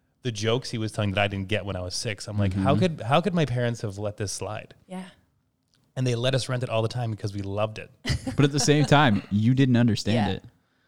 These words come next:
Speaker 1: I didn't, but, like, there's a lot of swearing in it.
Speaker 2: Yes.
Speaker 1: Either way.
Speaker 2: Yes.
Speaker 1: Like, and, and, like,
Speaker 2: But funny swearing.
Speaker 1: Uh,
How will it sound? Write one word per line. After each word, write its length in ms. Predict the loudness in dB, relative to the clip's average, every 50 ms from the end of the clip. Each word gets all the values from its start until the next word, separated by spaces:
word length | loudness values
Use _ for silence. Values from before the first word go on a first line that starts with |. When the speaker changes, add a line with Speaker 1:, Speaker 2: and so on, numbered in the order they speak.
| _ _ _
Speaker 1:
I 80 | 0 2
didn't, 300 | 2 4 4 4 2 2
but, 140 | 2 0 2
like, 400 | 2 2 0 0 -2 -8 -16 -14 -2
there's 160 | 0 2 2 4
a 60 | 2
lot 600 | 0 -2 -2 0 2 4 4 4 4 4 2 2
of 100 | -2 -4
swearing 360 | -6 -8 -8 -8 -8 -12 -14
in 100 | -16 -16
it. 100 | -16 -18 _ _ _ _ _ _ _ _
Speaker 2:
Yes. 300 | -6 -6 -6 -6 -6 -4
Speaker 1:
Either 160 | -2 0 0
way. 260 | 0 -2 -4 -8 -12 _ _ _ _ -20 -20
Speaker 2:
Yes. 200 | -20 -20 -20 _ _ _ _ _ -20 -16
Speaker 1:
Like, 480 | -8 -6 -4 -4 -6 -8 -14 -20 -20 _ _ _ _ _ _ _ _ _ _ _ _ _ _ _ -20 -20 -20 -20 _ -8
and, 260 | -6 -4 -4 -4 -4
and, 220 | -4 -4 -4 -4 -4
like, 340 | -4 -6 -6 -10 -18 -20 _ _ _ _ _ _ _ _ _
Speaker 2:
But 100 | -4 -2
funny 260 | 0 0 0 0 0
swearing. 480 | -2 -4 -10 -12 -12 -14 -14 -14 -14 -16 _ _ _ _ _ _ _ _ _ _ _ _ _ _ -16
Speaker 1:
Uh, 80 | -16